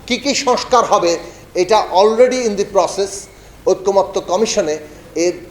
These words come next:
ন্যূনতম ঐক্যমত্যের জায়গাগুলোকে জাতীয় সনদ আকারে সামনে আনা দরকার। যেসব বিষয়ে ঐক্যমত্য হবে না, সেগুলো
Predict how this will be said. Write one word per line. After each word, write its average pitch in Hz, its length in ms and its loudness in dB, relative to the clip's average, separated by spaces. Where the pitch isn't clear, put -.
ন্যূনতম 185 400 -4
ঐক্যমত্যের 180 600 -2
জায়গাগুলোকে 147 640 0
জাতীয় 143 300 0
সনদ 127 380 -8
আকারে 131 200 -8
সামনে 113 260 -12
আনা 90 200 -14
দরকার। - 260 -18
যেসব 214 360 2
বিষয়ে 233 320 2
ঐক্যমত্য 214 460 0
হবে 226 240 2
না, 247 120 2
সেগুলো 208 500 -2